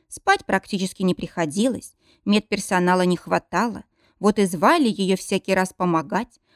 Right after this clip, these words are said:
когда запарка в госпитале случалась. А случалась она постоянно. Как-то в одно из ночных дежурств Асеньку срочно вызвали в приемный покой.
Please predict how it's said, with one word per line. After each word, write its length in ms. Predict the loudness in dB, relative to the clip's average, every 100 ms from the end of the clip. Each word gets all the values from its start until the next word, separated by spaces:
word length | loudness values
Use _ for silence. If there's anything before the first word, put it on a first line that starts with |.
| _
когда 300 | -6 0 0
запарка 560 | 2 0 2 0 0 -4
в 80 |
госпитале 560 | 0 0 -2 -10 -8 -8
случалась. 840 | -8 -12 -6 -4 -4 -6 -18 -20 _ _ _
А 120 | -8
случалась 680 | -6 -6 -6 -2 0 -2 -2
она 360 | 2 2 2 -4 _ _
постоянно. 880 | -6 -4 -2 0 0 0 0 -2 -6 _ _ _ _ _ _ _
Как-то 340 | 0 0 0 2
в 60 |
одно 300 | 2 4 4
из 180 | 4 0
ночных 420 | -2 -2 -2 -2
дежурств 600 | 0 -4 -2 -6 -6 -14 _ _ _
Асеньку 460 | 0 0 2 0 0
срочно 520 | -2 2 2 0 -2
вызвали 400 | 2 2 2 0
в 100 | -2
приемный 460 | -2 0 2 2 0
покой. 480 | -6 -10 -6 -6